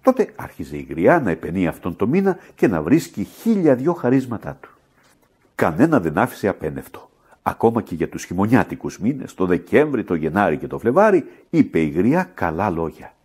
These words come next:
Βρήκε και σε αυτούς χαρίσματα πολλά. Οι μήνες όλοι ευχαριστήθηκαν γι' αυτό, αλλά πιο πολύ ευχαριστήθηκε ο πατέρας τους, ο γεροχρόνος. Τότε έκαμε νόημα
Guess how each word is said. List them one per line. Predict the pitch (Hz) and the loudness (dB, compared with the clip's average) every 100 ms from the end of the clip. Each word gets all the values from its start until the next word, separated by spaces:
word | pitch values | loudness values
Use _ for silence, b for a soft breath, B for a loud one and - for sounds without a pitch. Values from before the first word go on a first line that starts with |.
| _ b b b | _ b b b
Βρήκε | 90 143 165 - | 0 2 2 0
και | - 73 | -8 -8
σε | 92 | -8
αυτούς | - 233 208 - - | -2 -2 -2 -10 -18
χαρίσματα | - 85 82 160 139 139 120 | -6 -4 -2 -2 -2 -8 -8
πολλά. | - 80 69 - _ _ _ _ _ _ b b b b b b b - | -6 -6 -6 -12 _ _ _ _ _ _ b b b b b b b -2
Οι | 214 | 2
μήνες | 247 240 220 - | 4 4 -2 -4
όλοι | - 85 | 0 0
ευχαριστήθηκαν | 82 - 78 - - - 76 | 0 -6 -8 -8 -16 -14 -12
γι' | 73 | -12
αυτό, | - 71 - _ _ _ _ | -14 -14 -16 _ _ _ _
αλλά | 76 69 65 | -8 -8 -4
πιο | - - | -2 -2
πολύ | 69 98 | 0 -2
ευχαριστήθηκε | - 76 71 113 - - | -2 -6 -6 -8 -8 -6
ο | - | -6
πατέρας | - - 147 160 165 | -6 -4 -2 0 -2
τους, | 156 151 _ _ | -6 -10 _ _
ο | 85 | -8
γεροχρόνος. | 85 90 - 147 71 - - - _ _ _ b b b b - | -4 -4 -4 -6 -6 -10 -20 -20 _ _ _ b b b b 0
Τότε | 117 113 95 - | 0 0 -6 -6
έκαμε | 85 - 78 73 | -8 -6 -8 -8
νόημα | 71 98 123 123 120 | 0 2 2 -2 -6